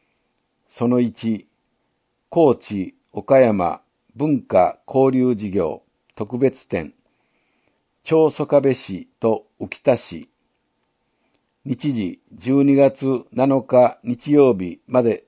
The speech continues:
展示中です。その二、特別講座、石ヶ池文書、新資料から見る四国平定線。日時、十一月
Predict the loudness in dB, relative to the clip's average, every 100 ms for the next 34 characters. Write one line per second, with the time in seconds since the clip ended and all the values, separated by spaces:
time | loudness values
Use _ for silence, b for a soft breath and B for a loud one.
0 | _ -4 -2 -2 -6 -8 -6 -6 -8 -14
1 | _ _ _ _ _ _ _ _ _ _
2 | _ _ _ _ _ -4 0 2 0 -2
3 | -8 _ _ _ _ _ _ _ _ -10
4 | -2 -2 -2 -8 0 2 4 0 -2 -6
5 | _ _ _ _ _ _ _ -16 -8 4
6 | 4 4 -2 0 0 0 _ -6 -2 0
7 | 0 0 0 -4 _ _ _ _ _ -6
8 | -2 -2 -2 _ -18 -6 2 4 4 0
9 | 0 0 0 -4 -6 -10 _ _ -2 -2
10 | -2 -6 -6 _ -2 0 0 0 0 0
11 | -6 -14 -14 _ _ _ _ _ _ _
12 | _ _ _ _ -10 -6 -6 -4 -6 -10
13 | _ -8 -2 0 -2 0 2 2 0 -6